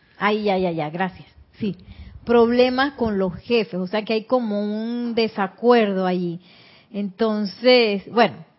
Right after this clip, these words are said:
primero para que haya un problema tienen que haber dos. <laughs>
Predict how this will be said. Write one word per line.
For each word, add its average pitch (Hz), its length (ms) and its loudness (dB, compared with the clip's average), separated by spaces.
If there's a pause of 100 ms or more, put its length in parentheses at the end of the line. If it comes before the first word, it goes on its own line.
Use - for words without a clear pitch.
(120)
primero 208 320 -2
para 339 180 2
que 262 80 2
haya 294 160 4
un 330 100 -4
problema 302 500 4
tienen 302 300 -2
que 277 60 0
haber 226 320 2
dos. 196 420 0
<laughs> 196 60 0